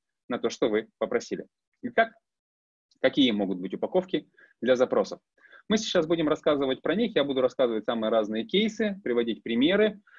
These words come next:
Возможно, вы захотите сказать, что «ну, это я и так знаю, это мы и так делаем». Вот прежде чем ответить себе, что «это мы и так делаем», сначала проверьте себя по этому чек-листу.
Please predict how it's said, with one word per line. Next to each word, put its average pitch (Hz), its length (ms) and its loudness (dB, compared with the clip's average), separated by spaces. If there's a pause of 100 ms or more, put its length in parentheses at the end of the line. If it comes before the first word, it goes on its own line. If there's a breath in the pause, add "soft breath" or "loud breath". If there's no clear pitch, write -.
(160 loud breath)
Возможно, 165 880 2
вы 147 360 2
захотите 143 500 -2
сказать, 170 380 2
что 131 200 -2
«ну, 196 240 4
это 185 180 2
я 165 240 6
и 127 40 -2
так 117 260 2
знаю, 151 320 0
это 131 160 -2
мы 120 160 0
и - 60 -6
так 117 240 0
делаем». 101 360 2 (120)
Вот - 200 -8
прежде 135 340 -2
чем 123 340 -4
ответить 110 420 -6
себе, 95 220 -8
что - 260 -8
«это 104 180 -4
мы 110 180 0
и 104 80 -4
так - 280 -2 (200)
делаем», 101 500 0 (340)
сначала 196 540 0 (220)
проверьте 160 480 2
себя 135 320 0
по 143 220 2
этому 139 340 0
чек-листу. - 680 -2